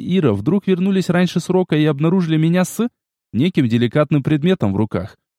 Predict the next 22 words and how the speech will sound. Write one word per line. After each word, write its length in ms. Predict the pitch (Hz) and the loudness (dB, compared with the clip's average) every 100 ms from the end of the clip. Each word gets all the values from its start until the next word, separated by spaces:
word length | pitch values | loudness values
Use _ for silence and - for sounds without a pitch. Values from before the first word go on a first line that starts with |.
| _ | _
Потом 380 | - 98 123 131 | -2 0 2 2
ни 100 | 131 | 2
за 180 | 120 143 | 2 0
что 200 | - 196 | 0 0
ведь 200 | 190 123 | 2 2
не 120 | 117 | 2
докажу, 400 | 117 - 131 175 | 0 0 0 0
что 200 | 202 143 | 0 0
это 140 | 147 151 | 0 -2
совсем 400 | 156 143 160 156 | -2 0 0 0
не 100 | 156 | 0
то, 160 | 185 | 0
что 200 | 185 117 | -2 0
они 160 | 117 147 | 2 2
подумали. 580 | 123 104 143 127 117 123 _ _ _ - | 0 0 0 -2 -4 -8 _ _ _ -6
Нет, 420 | 113 135 147 139 - | -2 0 0 -2 -4
так 240 | 135 151 - | -2 0 0
я 120 | 156 | 0
точно 320 | 185 196 131 | 0 0 2
ничего 400 | 110 101 127 120 | 2 0 0 0
не 120 | 104 | 0
добьюсь. 540 | 101 113 117 90 - | -2 -2 -4 -8 -10